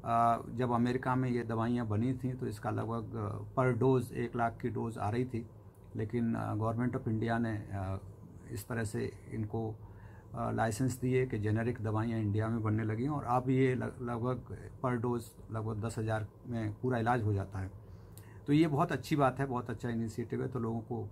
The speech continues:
कहने का मतलब ये है कि डरने की ज़रूरत नहीं है। तो हेपेटाइटिस बी का वैक्सीन है, हेपेटाइटिस सी का ट्रीटमेंट है, अवेलेबल है। चौथा, अ, वायरस हम बताना चाहेंगे हेपेटाइटिस ई। ये भी बहुत हाईली प्रिवेलेंट है, but इसके एग्जैक्ट डेटा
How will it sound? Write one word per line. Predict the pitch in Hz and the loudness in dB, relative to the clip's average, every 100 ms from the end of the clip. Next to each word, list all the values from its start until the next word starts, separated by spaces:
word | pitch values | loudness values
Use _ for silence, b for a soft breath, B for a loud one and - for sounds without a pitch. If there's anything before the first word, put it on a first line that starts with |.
| - | -4
कहने | 107 107 | -4 -2
का | 117 | -4
मतलब | 113 113 107 | -4 -4 -2
ये | 110 | -2
है | 110 | -2
कि | 123 | -4
डरने | 104 110 104 107 | -4 0 0 0
की | 101 | 0
ज़रूरत | 107 107 | 2 2
नहीं | 98 98 | 2 0
है। | 95 95 - - - - B B B B - | -2 -8 -12 -16 -16 -16 B B B B -2
तो | 120 | -2
हेपेटाइटिस | 107 127 127 113 | 0 0 0 0
बी | 123 135 | 2 2
का | 135 | 2
वैक्सीन | 117 117 143 139 | 2 0 0 2
है, | 165 | 0
हेपेटाइटिस | - - 123 120 107 | -6 -8 -4 -2 -2
सी | - 120 | -2 -2
का | 113 | -4
ट्रीटमेंट | 104 117 110 117 110 - | -4 -4 -2 -2 -4 -6
है, | - 113 104 104 | -6 -4 -2 -2
अवेलेबल | 98 98 92 | 0 -2 -4
है। | 101 - - - B B B - | -6 -12 -18 -20 B B B 2
चौथा, | 160 190 190 | 4 8 6
अ, | 180 139 131 127 | 6 0 0 0
वायरस | 117 123 139 143 | 2 2 2 0
हम | 135 | 0
बताना | 120 127 127 | 0 -2 -2
चाहेंगे | 127 127 127 | -4 -2 -2
हेपेटाइटिस | 107 113 117 127 - 156 | -4 -6 -6 -6 -8 -2
ई। | 139 87 - - - - - 139 | 0 0 -6 -18 -20 -18 -2 4
ये | 160 | 4
भी | 175 | 6
बहुत | 170 160 175 | 4 2 0
हाईली | 113 131 151 | 0 2 2
प्रिवेलेंट | 147 139 139 151 | 2 4 4 4
है, | 160 | 2
but | 143 139 | -2 -2
इसके | 135 131 135 | -2 -2 -2
एग्जैक्ट | 123 113 113 143 - - | 0 0 2 0 -2 -4
डेटा | 117 120 | -2 2